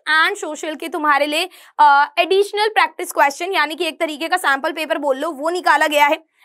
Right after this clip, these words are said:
अगर मैं इसमें से खोलती हूँ, मान लो इंग्लिश का ही खोलती हूँ, तो इस टाइप से बच्चों है यहाँ पर। I hope आपको, अ, क्लियर दिख रहा होगा, मैं थोड़ा जूम कर देती हूँ, अब तो दिख रहा होगा, है ना? So बिल्कुल एक सैंपल पेपर की तरह, एक एडिशनल सैंपल पेपर की तरह है।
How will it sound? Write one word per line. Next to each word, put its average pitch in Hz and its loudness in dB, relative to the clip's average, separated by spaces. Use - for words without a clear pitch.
अगर 320 2
मैं 381 -4
इसमें 349 -8
से 392 -8
खोलती 311 -6
हूँ, 339 -6
मान 311 0
लो 320 -8
इंग्लिश 311 -10
का 320 -2
ही 320 -2
खोलती 285 -8
हूँ, 294 -12
तो 359 -6
इस 427 -2
टाइप 330 0
से 381 -8
बच्चों 339 0
है 302 0
यहाँ 302 2
पर। 311 2
I 320 0
hope 320 -2
आपको, 330 -2
अ, 277 2
क्लियर 294 -8
दिख 294 -12
रहा 285 -2
होगा, 262 -6
मैं 294 -14
थोड़ा 302 -4
जूम 269 -16
कर 277 -8
देती 233 -12
हूँ, 294 -20
अब 294 -6
तो 339 -10
दिख 302 -8
रहा 254 -8
होगा, - -14
है 320 2
ना? 359 0
So 415 0
बिल्कुल 381 0
एक 466 0
सैंपल 339 0
पेपर 349 -2
की 381 -4
तरह, 320 4
एक 349 -2
एडिशनल 370 0
सैंपल 359 -2
पेपर 320 -2
की 330 -4
तरह 302 4
है। 277 -2